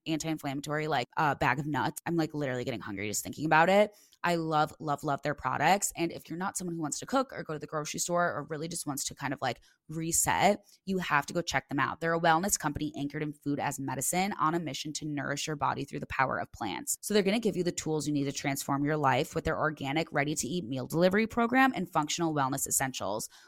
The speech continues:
Whenever I go to the package room in my building, I always see Sakara boxes. So, like, go off, Chicago girlies. They're nutritionally designed, chef-crafted breakfasts, lunch, and dinners are made with powerful plant-rich ingredients,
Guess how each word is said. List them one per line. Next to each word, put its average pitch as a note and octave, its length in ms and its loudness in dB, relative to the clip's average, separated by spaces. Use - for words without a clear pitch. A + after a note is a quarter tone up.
Whenever F3+ 220 4
I G3 60 8
go G#3+ 80 4
to D4 80 2
the G#4 100 0
package - 380 -2
room F#3 180 2
in F3 80 2
my C#3+ 120 2
building, C#3+ 320 0
I F#3+ 160 -4
always A#2+ 240 -2
see C3+ 100 -2
Sakara G#2+ 380 0
boxes. D#3+ 420 2
So, F3+ 80 -2
like, E3+ 200 2
go F3+ 340 2
off, D#3 300 2
Chicago A#2 420 -4
girlies. A2+ 640 -4
They're G#3+ 120 6
nutritionally C4 800 4
designed, C3+ 520 2
chef-crafted - 840 -2
breakfasts, A3 560 0
lunch, E3+ 400 2
and F3 160 -2
dinners C3+ 440 -2
are D#3+ 120 2
made D#3 320 -2
with G3+ 120 -8
powerful D3+ 440 2
plant-rich C#3 420 -4
ingredients, G#2 640 -6